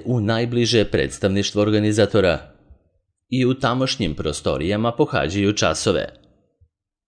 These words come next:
Bilo da se odluče da nastavu prate online ili uživo,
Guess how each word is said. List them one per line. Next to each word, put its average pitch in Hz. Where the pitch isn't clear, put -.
Bilo 110
da 107
se 113
odluče 107
da 92
nastavu 117
prate 92
online 107
ili 117
uživo, 82